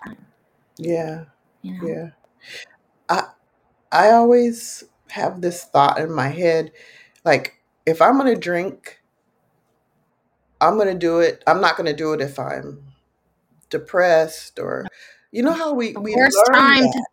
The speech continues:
Speaker 1: do it. <laughs>
Speaker 2: right? They t-, people, "Have a drink, come out, have a drink with me," you know, when you're sad or whatever, but, you know, both being, you're depressed and it's a depressant, it just makes you
Speaker 1: It's a depressant.
Speaker 2: feel
Speaker 1: Exactly.
Speaker 2: worse, right?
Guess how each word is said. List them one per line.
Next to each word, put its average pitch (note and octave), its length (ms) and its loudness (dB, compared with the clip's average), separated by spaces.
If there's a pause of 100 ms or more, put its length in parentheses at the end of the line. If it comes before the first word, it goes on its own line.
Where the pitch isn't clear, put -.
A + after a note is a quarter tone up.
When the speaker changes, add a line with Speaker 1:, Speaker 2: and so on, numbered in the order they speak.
Speaker 1:
do C#4+ 120 0
it. G3+ 260 -2
<laughs> - 0 -
Speaker 2:
right? B3+ 360 -4 (1120)
They A3 140 0
t-, A#3 180 -10
people, D4 400 -4 (160)
"Have G4 220 -4
a G#4 60 -2
drink, G#4+ 320 2
come F#4 200 -6
out, G#4+ 160 -4
have D#4 140 -6
a F4 40 -10
drink F#4+ 200 -8
with G4+ 140 -6
me," C#4+ 180 -2
you A#3+ 180 -4
know, F#3 160 -2
when F#3+ 160 -8
you're F3 100 -8
sad D#3+ 440 0
or E3+ 80 -2
whatever, D#3 340 -4
but, E3 400 -8
you F#3 80 -16
know, D3 140 -10
both D3 320 -10
being, D#3 360 -14
you're C#3+ 140 -8
depressed D#3 500 -4
and C#3+ 80 -18
it's - 160 -16
a - 40 -20
depressant, D#3+ 520 -10
it F3+ 120 -14
just - 160 -18
makes A3+ 260 -12
you G3 80 -16
Speaker 1:
It's F#3+ 140 -12
a - 20 -8
depressant. B3 500 -2 (120)
Speaker 2:
feel A#3+ 80 -2
Speaker 1:
Exactly. B3 480 2
Speaker 2:
worse, D#5 580 4
right? C#5 360 6